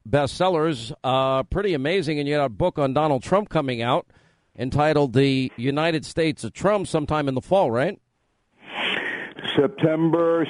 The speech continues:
Speaker 2: seventeenth, it looks like, Hannity.
Speaker 1: Uh,
Speaker 2: Uh, if I can,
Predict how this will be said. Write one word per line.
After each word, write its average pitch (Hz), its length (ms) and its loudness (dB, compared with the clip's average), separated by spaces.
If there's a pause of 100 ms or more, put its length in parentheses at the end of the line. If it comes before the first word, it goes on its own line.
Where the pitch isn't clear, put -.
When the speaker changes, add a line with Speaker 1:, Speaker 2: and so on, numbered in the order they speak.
Speaker 2:
seventeenth, 151 680 2
it 135 100 0
looks 127 240 0
like, 120 280 0
Hannity. 107 500 0 (380)
Speaker 1:
Uh, - 40 -4
Speaker 2:
Uh, 117 480 0
if - 60 -8
I 110 100 2
can, 101 380 2